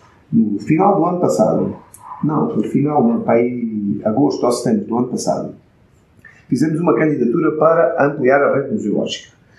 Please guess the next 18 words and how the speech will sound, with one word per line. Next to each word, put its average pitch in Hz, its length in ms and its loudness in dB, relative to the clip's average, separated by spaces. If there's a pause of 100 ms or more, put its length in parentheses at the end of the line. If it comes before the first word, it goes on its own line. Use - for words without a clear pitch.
(200)
E 127 100 4
aqui 165 160 2
fizemos 160 360 0
uma 170 160 0
candidatura 175 680 -2
para - 560 2 (400)
ter 180 220 4
mais 143 360 2
sete - 280 -2
sítios, - 640 -6
sete - 340 -2
pequenos 180 300 0
espaços, - 560 0
vá 127 100 4
lá, 135 260 4
ligados 123 320 0
a 127 60 0
museus 139 680 -4